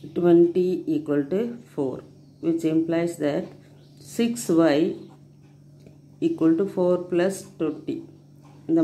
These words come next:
மைனஸ் ட்வென்டி அந்த பக்கம் போச்சுன்னா ப்ளஸ் ட்வென்டி ஆயிடும், which is equal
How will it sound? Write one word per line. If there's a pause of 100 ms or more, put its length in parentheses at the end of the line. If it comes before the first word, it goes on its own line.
மைனஸ்
ட்வென்டி
அந்த
பக்கம்
போச்சுன்னா (120)
ப்ளஸ்
ட்வென்டி
ஆயிடும், (680)
which
is (100)
equal